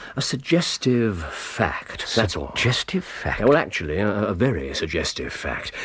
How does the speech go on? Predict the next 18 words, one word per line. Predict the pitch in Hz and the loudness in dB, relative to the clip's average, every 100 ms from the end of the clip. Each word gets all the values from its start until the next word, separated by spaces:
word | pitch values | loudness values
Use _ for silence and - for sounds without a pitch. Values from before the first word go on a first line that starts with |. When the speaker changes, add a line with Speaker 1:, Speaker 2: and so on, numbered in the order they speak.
| - | 0
Speaker 1:
Major | 107 220 202 196 | 6 6 6 4
John | 113 147 156 117 | 4 2 2 2
Sholto, | - 147 123 - 69 69 110 123 | 4 4 4 0 -6 0 2 6
late | 117 - | 4 2
of | 85 | -4
the | 82 | -4
thirty-fourth | - 80 85 98 85 85 | -4 -4 -4 0 0 -2
Bombay | 78 92 104 92 92 | -2 0 0 2 2
Infantry, | 92 101 92 92 85 98 98 147 - - | 2 -2 -2 -6 -4 -2 0 0 -4 -6
thank | - - - - - 247 - | -2 -2 -4 -8 2 2 2
you, | |
Doctor, | - - 180 - - - 147 | -2 2 2 2 -4 -8 0
died | 131 160 220 233 123 | 4 6 6 4 0
on | 117 | -6
the | |
twenty-eighth | 123 - 220 - 240 - 175 131 - - | -2 2 2 2 -6 0 2 2 0 -4
of | 127 - | -4 -2
April, | 147 135 - 76 65 73 135 | -4 -4 -8 -8 -8 -4 -6